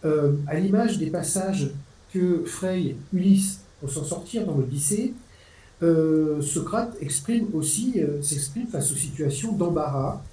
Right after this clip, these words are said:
ou d'aporie, et il nous dit, par exemple, dans le Gorgias, « Il nous faut nager, nous aussi, et tenter de nous tirer d'affaire de cet argument.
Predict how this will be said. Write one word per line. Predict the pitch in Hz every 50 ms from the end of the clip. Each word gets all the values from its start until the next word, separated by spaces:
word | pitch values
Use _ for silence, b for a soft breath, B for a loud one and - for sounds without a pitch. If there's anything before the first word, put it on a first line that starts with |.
| - - - - - -
ou | 143
d'aporie, | 139 - 196 196 196 196 160 139 - 123 123 160 196 196 B B B B B B B B -
et | 170 190
il | 196 185 151 143 143
nous | 139 135
dit, | 139 180 247
par | - 196 151 139
exemple, | 139 135 135 180 175 165
dans | - 143
le | 135 135
Gorgias, « | 127 127 143 - - - - 127 127 143 190 254 247 - - b b b b b b b b -
Il | 196 190 190 185
nous | 196 196
faut | 190 196 202 196
nager, | 180 165 185 202 202 - 147 165 180 175 175 160
nous | 151 156 151 139
aussi, | 143 135 - - 139 135 - - - - - - - - - -
et | 160 -
tenter | - 175 165 - - 202 196
de | - 147
nous | 139 135 135
tirer | 139 - - 185 185 214 208
d'affaire | 202 196 196 196 185 175 170 180 185 196 196 - - - - b b b b -
de | 135 170 196
cet | 190 - - 202
argument. | 202 196 - 156 135 120 107 -